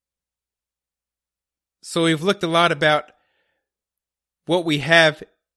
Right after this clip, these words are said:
in Jesus Christ and who we now are in him, and how that is how we are, are to see ourselves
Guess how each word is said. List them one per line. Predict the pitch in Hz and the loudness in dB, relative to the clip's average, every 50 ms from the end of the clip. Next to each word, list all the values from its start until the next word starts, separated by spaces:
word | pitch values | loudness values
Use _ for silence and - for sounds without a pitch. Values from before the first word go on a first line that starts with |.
| _ _ - | _ _ -4
in | 147 151 156 | -4 -4 -4
Jesus | 143 147 151 147 147 147 135 - | -2 -2 -2 -2 -2 -4 -8 -10
Christ | - - 160 151 156 151 - - | -4 -2 0 0 0 0 -4 -8
and | 143 127 120 117 - _ _ _ _ _ _ _ _ _ _ _ _ _ | -8 -8 -8 -10 -14 _ _ _ _ _ _ _ _ _ _ _ _ _
who | - - 185 | -4 -4 -2
we | 180 175 156 156 | 0 0 0 2
now | 151 156 156 156 151 151 | 2 2 2 2 2 2
are | 151 156 165 170 160 151 127 - - - - _ _ _ _ _ _ _ _ _ _ _ _ | 2 2 2 2 2 2 0 -6 -14 -20 -20 _ _ _ _ _ _ _ _ _ _ _ _
in | 160 160 156 147 | -2 -2 -2 -2
him, | 127 143 170 160 151 147 143 120 104 - _ _ _ _ _ _ _ _ _ _ _ _ _ _ _ _ _ _ _ _ _ _ _ _ _ _ _ _ _ _ _ _ _ _ | -2 -2 -2 -2 -2 -4 -6 -10 -14 -18 _ _ _ _ _ _ _ _ _ _ _ _ _ _ _ _ _ _ _ _ _ _ _ _ _ _ _ _ _ _ _ _ _ _
and | 147 147 143 | -4 -4 -4
how | 135 156 165 156 151 143 131 113 - - - _ _ _ _ _ _ _ _ _ _ _ _ _ _ _ _ _ _ _ _ _ _ _ _ _ _ _ _ _ _ _ _ _ _ _ _ _ _ - | 0 0 2 2 2 2 -2 -4 -12 -20 -20 _ _ _ _ _ _ _ _ _ _ _ _ _ _ _ _ _ _ _ _ _ _ _ _ _ _ _ _ _ _ _ _ _ _ _ _ _ _ 0
that | 151 160 170 165 | 4 4 4 4
is | 160 151 - - - - _ _ _ _ _ _ _ _ _ _ _ _ _ _ _ _ _ _ | 2 0 -2 -6 -12 -16 _ _ _ _ _ _ _ _ _ _ _ _ _ _ _ _ _ _
how | - - 160 160 160 | -6 -2 0 0 2
we | 156 160 160 151 | 2 2 0 0
are, | 147 143 135 - - - _ _ | 0 -4 -6 -8 -12 -16 _ _
are | 160 151 147 | 0 0 0
to | 139 135 | 0 -2
see | - - 165 165 156 | -6 -6 -4 -2 -2
ourselves | 143 135 - - 160 147 143 139 127 - - | -2 -2 -4 -4 -2 -2 -2 -2 -4 -6 -12